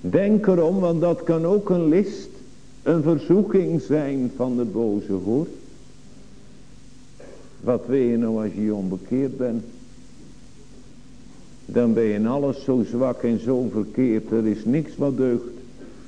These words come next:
Want je moet maar denken, de vorst der duisternis gaat in de verzoekingen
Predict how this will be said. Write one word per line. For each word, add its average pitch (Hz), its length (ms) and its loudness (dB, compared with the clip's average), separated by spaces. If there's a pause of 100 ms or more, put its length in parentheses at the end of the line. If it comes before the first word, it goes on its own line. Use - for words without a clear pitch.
(920)
Want 165 340 2
je 165 100 6
moet 165 200 4
maar 151 160 4
denken, 170 500 2
de 156 120 4
vorst 151 300 2
der 135 200 2
duisternis 151 800 2
gaat 139 280 0
in 135 160 2
de 123 180 2 (420)
verzoekingen 175 920 2